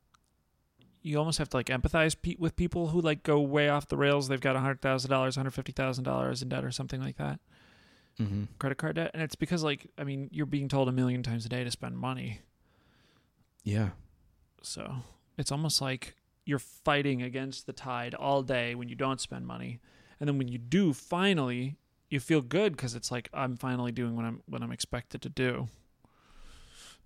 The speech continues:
Speaker 1: The song and dance, the horse and pony show.
Speaker 2: You know, my, uh, my grandfather, rest in peace, he was kind of an asshole,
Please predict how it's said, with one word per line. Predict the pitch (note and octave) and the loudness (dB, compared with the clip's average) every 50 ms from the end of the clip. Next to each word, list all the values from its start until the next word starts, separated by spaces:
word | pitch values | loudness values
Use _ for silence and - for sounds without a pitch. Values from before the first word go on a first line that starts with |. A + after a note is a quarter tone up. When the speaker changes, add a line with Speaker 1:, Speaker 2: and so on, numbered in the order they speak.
| - - | -18 -10
Speaker 1:
The | - C#3 B2 A#2+ A#2+ A#2+ A#2+ A#2+ B2 A#2 - _ _ _ _ _ _ _ _ _ _ _ _ _ - | -6 -4 -2 -2 -2 -2 -2 -4 -4 -6 -8 _ _ _ _ _ _ _ _ _ _ _ _ _ -4
song | - - D#3+ D3+ D3 D3+ | -4 -2 -2 -4 -6 -8
and | - D#3 | -8 -8
dance, | - - - F3 D3+ - - - _ _ - | -8 -8 -8 -8 -8 -10 -10 -12 _ _ -8
the | - C#3+ | -6 -6
horse | D#3+ - D3+ C#3+ - | -4 -4 -6 -6 -6
and | F3 D3+ | -6 -6
pony | D#3 E3+ F3+ E3 D3+ | -6 -4 -6 -6 -6
show. | C#3+ - A#3+ F#3+ C#3+ - - - - - - - - _ _ - - | -8 -8 -8 -8 -8 -10 -14 -20 -20 -20 -20 -20 -20 _ _ -10 0
Speaker 2:
You | - B2 A#2+ | 4 6 8
know, | A#2 A2+ A2+ - | 8 6 4 2
my, | - G#2+ A2 A2 A2 A2 G#2+ | 2 2 4 6 6 6 4
uh, | G2 F#2+ F#2 F2+ E2+ E2+ D#2+ - - - - _ _ - - - - - | 4 2 2 0 0 -2 -4 -6 -10 -18 -20 _ _ -8 -8 -6 -2 2
my | A#2 A#2 A#2 | 4 4 4
grandfather, | G#2 - A#2 A2+ A#2 A#2 B2 B2 - - G#2 G2 F#2 F#2 G#2 G#2+ A#2 C#3 C#3 C#3 - - - _ _ _ _ _ _ _ _ _ _ _ _ _ _ _ _ _ _ _ _ - | 4 4 4 4 6 4 4 2 2 2 2 2 2 2 4 4 4 4 2 0 -4 -16 -20 _ _ _ _ _ _ _ _ _ _ _ _ _ _ _ _ _ _ _ _ -2
rest | A#2+ A#2 G2 - - A2+ | 2 2 2 2 0 -2
in | G#2+ G2+ | -2 -2
peace, | - - G#2+ G#2+ A#2 - - - - - - _ _ - | 0 0 0 0 0 -2 -6 -12 -14 -20 -20 _ _ -12
he | - - | -8 -8
was | G2+ - | -8 -8
kind | - - G#2+ G2+ | -6 -4 -2 -2
of | F#2 F2+ | -2 0
an | F2 F2 | -2 -2
asshole, | F2+ F#2 F#2+ - - - F#2 F#2 | -2 -2 -2 -4 -4 -4 -4 -4